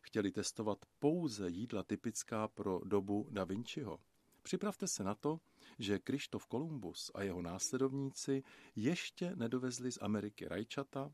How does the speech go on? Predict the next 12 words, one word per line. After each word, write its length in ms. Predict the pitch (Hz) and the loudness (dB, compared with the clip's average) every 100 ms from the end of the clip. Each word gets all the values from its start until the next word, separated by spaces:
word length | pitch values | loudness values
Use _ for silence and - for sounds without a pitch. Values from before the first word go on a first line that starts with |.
| - - | -10 -6
brambory 680 | 92 87 104 120 131 131 - _ - | 0 2 4 2 2 0 -4 _ -4
ani 220 | 101 117 | 2 2
kukuřici. 560 | 143 110 101 - - - - _ _ _ - - - - - | 2 0 -2 -4 -8 -12 -14 _ _ _ -20 -16 -14 -14 -2
A 120 | 107 | 2
když 340 | 101 120 180 | 4 2 0
tyto 360 | - 147 - - | 0 0 0 -2
exotické 840 | - - - 135 135 - - 120 | -2 -2 -2 -2 -4 -6 0 2
potraviny 560 | 117 117 - 117 117 117 | 2 0 2 2 2 2
konečně 440 | 110 107 107 110 | 4 2 2 2
dorazily 440 | 98 98 98 104 104 | 4 4 2 2 0
na 100 | 87 | 0
kontinent, 720 | 95 110 135 135 147 151 | 0 0 0 0 -2 -8